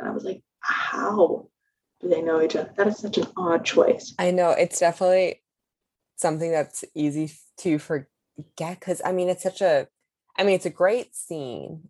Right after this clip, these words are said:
Speaker 2: in Ant-Man. But, um, I don't know if you will remember if I bring it up, but so Hank Pym sends Scott to an old Stark warehouse to get something, to steal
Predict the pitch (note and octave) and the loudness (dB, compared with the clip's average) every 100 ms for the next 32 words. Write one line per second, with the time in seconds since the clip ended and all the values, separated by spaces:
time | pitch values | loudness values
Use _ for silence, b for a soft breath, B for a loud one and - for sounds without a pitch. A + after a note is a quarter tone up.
0 | - - C#3 - C#3 B2 - - - E3+ | -4 0 0 0 0 0 -2 -4 -4 -6
1 | - _ - F3+ F3 - - D3+ C3+ - | -10 _ 0 4 4 2 0 0 0 0
2 | D3 D3+ D3+ D3+ C#3 _ _ _ _ _ | -2 -4 -4 -6 -6 _ _ _ _ _
3 | _ _ _ D#3+ D#3+ D3+ D#3+ D#3+ D#3 D#3+ | _ _ _ 0 2 2 0 0 0 -2
4 | D3+ D3+ D3 B2 - D3+ C3+ - _ _ | -6 -2 0 -2 0 0 0 -2 _ _
5 | _ _ _ - E3+ C#3+ B2+ - _ _ | _ _ _ -6 0 0 -2 -8 _ _
6 | _ _ _ _ _ _ _ _ _ F3 | _ _ _ _ _ _ _ _ _ -14
7 | E3+ E3+ F3+ - E3+ D#3+ E3 E3+ D3 D3+ | -6 -6 -6 -6 -4 -4 -8 -6 -6 -6
8 | - - E3 C#3+ B2+ B2+ _ _ _ - | -8 -2 2 4 2 -2 _ _ _ -20
9 | - F#3 D#3+ D3+ - D3+ C#3+ C#3+ C#3+ - | -10 -6 -4 -4 -4 -4 0 0 -2 -8
10 | - - D#3 D3 C#3+ - D3 D3 D#3+ E3+ | -10 -6 -2 -2 -4 -10 -8 -6 -6 -8
11 | - - - - - - _ _ _ _ | -10 -10 -10 -14 -16 -18 _ _ _ _
12 | - E3 D#3 D3+ D3+ C#3 D3 B2+ B2 C#3 | -10 -2 0 0 -2 -2 -2 0 -4 -8
13 | - D3 - - F#3+ F3+ A#2 - | -8 -4 -2 0 4 4 4 -2